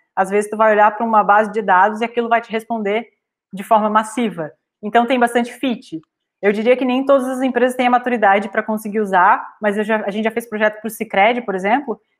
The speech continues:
e eles têm uma área só de data analytics. Então era, era o sonho, assim, de consumo. A gente chegava lá, "Oi, a gente precisava entender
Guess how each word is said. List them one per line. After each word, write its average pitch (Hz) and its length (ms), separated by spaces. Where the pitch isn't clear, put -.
e 220 80
eles 226 160
têm 254 160
uma 254 220
área 240 260
só 254 240
de 302 180
data 277 280
analytics. 269 640
Então 208 240
era, 269 460
era 302 100
o 320 60
sonho, 262 380
assim, 180 180
de 170 100
consumo. 180 440
A - 20
gente 185 160
chegava 208 300
lá, 208 120
"Oi, 240 140
a 202 40
gente 214 180
precisava 233 360
entender 233 540